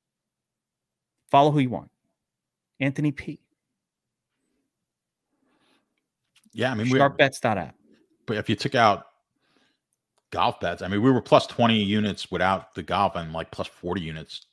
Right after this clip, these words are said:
Speaker 2: without golf. Golf, golf's tough, you
Speaker 1: Don't,
Speaker 2: know.
Speaker 1: if you're gonna bet on golf, unit size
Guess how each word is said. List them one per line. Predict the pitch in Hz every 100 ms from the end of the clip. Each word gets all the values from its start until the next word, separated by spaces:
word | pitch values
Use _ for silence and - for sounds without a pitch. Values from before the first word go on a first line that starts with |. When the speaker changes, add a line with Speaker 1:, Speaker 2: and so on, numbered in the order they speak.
| _
Speaker 2:
without | 92 87 82 - -
golf. | 85 -
Golf, | 160 - -
golf's | 98 92 - _ -
tough, | 90 76 _ _
you | -
Speaker 1:
Don't, | 131
Speaker 2:
know. | 76 - _ _ _
Speaker 1:
if | - 117
you're |
gonna | 117 127
bet | 151
on | 160
golf, | 156 160 156 - - _ _ _ _ _ _ _ _ _ _ _ _
unit | 123 143 139
size | 139 131 127 -